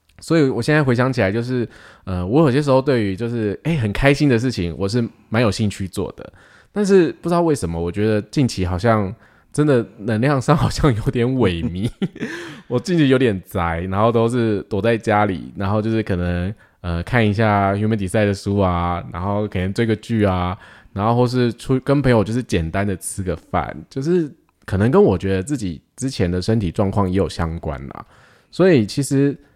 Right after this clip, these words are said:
呃，每个那个显示者的能量状况，或是你天生的设计情况不同，所以不需要去，呃，去对号入座说，“啊，我一定，我，我也是某个部分是怎么样。”你要去找到你自己的一个，就是你需要去告知的，对，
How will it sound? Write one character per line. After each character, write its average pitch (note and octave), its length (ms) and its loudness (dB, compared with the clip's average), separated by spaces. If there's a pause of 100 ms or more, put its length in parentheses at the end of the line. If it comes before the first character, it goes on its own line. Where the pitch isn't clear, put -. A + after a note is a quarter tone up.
(140)
呃， F#2 560 -2
每 A#2+ 200 4
个 C#3+ 280 4 (580)
那 F3+ 120 4
个 A#2+ 160 2
显 F#2 240 0
示 E3+ 180 0
者 F#2+ 220 -4
的 E2 320 -6
能 G#2+ 320 0
量 C3 240 4
状 F#2+ 260 0
况， F#2 320 -4
或 C#3 80 -4
是 D3+ 220 0
你 G#2+ 180 0
天 D3 260 0
生 D3 340 2
的 A2+ 120 2
设 G#2+ 320 0
计 G2 340 -6 (340)
情 G#2+ 200 -2
况 A2+ 180 2
不 G#2 120 -2
同， - 180 -8 (600)
所 - 140 2
以 C#3 120 4 (240)
不 - 80 -2
需 C#3+ 200 -4
要 C3+ 180 6
去， G#2+ 600 0
呃， D2+ 420 -8 (140)
去 - 160 -8
对 C3 240 4
号 B2+ 160 4
入 B2 160 2
座 A#2+ 160 -2
说 A2 260 -4
，“啊， A#2 80 2
我 G2 180 2
一 A2 60 -2
定， - 180 -18
我， G2+ 200 -2
我 A#2 120 0
也 A#2+ 160 2
是 C3+ 160 -2
某 G2+ 140 0
个 F2 80 -8
部 F#2+ 100 -10
分 A2 160 -4
是 G2+ 120 -8
怎 F#2 140 -10
么 - 60 -12
样。” E2+ 180 -6
你 G#2 80 -4
要 D3+ 120 0
去 E3+ 140 -2
找 F2+ 160 2
到 A#2 100 4
你 F#2 160 -2
自 B2 160 -6
己 E2+ 160 -10
的 D#2 160 -8
一 F2+ 60 -8
个， E2+ 220 -6
就 G#2+ 120 -10
是 G2+ 80 -6
你 G#2 160 -2
需 B2 160 -2
要 B2 80 6
去 A#2+ 120 -4
告 G2+ 220 0
知 F2+ 220 -8
的， F2+ 100 -4
对， D#2 240 -8